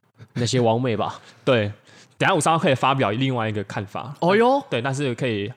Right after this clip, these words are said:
Speaker 2: 还是五三号直接讲。
Speaker 3: 直接讲啊。
Speaker 2: 大家要看哦，现在很多网美，他们是不是因为粉丝数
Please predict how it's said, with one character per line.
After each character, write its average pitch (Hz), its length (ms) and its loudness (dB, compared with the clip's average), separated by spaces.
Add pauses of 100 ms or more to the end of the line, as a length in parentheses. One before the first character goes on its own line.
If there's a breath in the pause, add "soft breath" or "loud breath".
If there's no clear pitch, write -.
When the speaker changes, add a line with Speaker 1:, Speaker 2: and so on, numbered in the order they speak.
(100)
Speaker 2:
还 135 80 -2
是 165 80 0
五 127 100 2
三 131 80 0
号 131 80 0
直 127 140 -6
接 107 120 -2
讲。 - 200 -6
Speaker 3:
直 131 80 0
接 151 100 0
讲 101 260 -2
啊。 95 160 -8 (680 soft breath)
Speaker 2:
大 160 140 -2
家 156 100 2
要 143 100 2
看 143 240 -2
哦， 104 160 -2
现 175 160 -2
在 202 80 2
很 165 160 2
多 143 140 2
网 117 200 2
美， 123 240 -6 (380)
他 196 100 -2
们 147 200 0
是 113 100 -4
不 147 60 -2
是 151 80 -4
因 147 60 0
为 147 80 0
粉 104 200 -2
丝 120 180 -4
数 120 320 -4